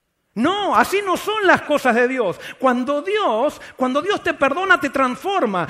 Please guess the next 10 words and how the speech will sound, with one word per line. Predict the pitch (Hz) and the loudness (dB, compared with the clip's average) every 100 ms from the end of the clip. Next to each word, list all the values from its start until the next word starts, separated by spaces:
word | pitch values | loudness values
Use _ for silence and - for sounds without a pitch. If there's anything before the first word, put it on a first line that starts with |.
| - | -4
Te | - | -2
transforma | 285 294 294 381 403 339 | 0 0 0 -4 2 2
para | 277 269 | 4 2
que | 302 | 2
no | 359 359 | -2 0
seas | 359 - | 0 2
egoísta | 285 311 349 302 | 0 0 2 0
como | 269 277 | 0 -4
fuiste | 339 320 302 | -4 -4 0
antes. | 339 302 202 | 2 0 -4